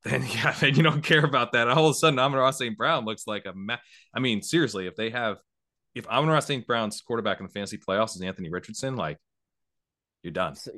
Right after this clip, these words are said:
Speaker 2: yeah.
Speaker 1: You're done.
Speaker 2: G-, G G. G G,
Speaker 1: Yeah.
Speaker 2: well played.
Speaker 1: Yeah, but Jameson Williams, uh, feeling pretty good.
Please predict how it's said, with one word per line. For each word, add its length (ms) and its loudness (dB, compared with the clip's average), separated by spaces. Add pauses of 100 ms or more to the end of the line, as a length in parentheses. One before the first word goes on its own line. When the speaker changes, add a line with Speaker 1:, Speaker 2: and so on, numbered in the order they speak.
(140)
Speaker 2:
yeah. 240 -10 (340)
Speaker 1:
You're 80 -4
done. 220 -6
Speaker 2:
G-, 240 -6 (100)
G 140 -4
G. 340 -6 (440)
G 120 -6
G, 140 -4
Speaker 1:
Yeah. 80 -4
Speaker 2:
well 140 -4
played. 360 -4 (720)
Speaker 1:
Yeah, 220 -6 (200)
but 180 0
Jameson 360 2
Williams, 520 0 (440)
uh, 460 -4 (240)
feeling 200 0
pretty 180 2
good. 240 2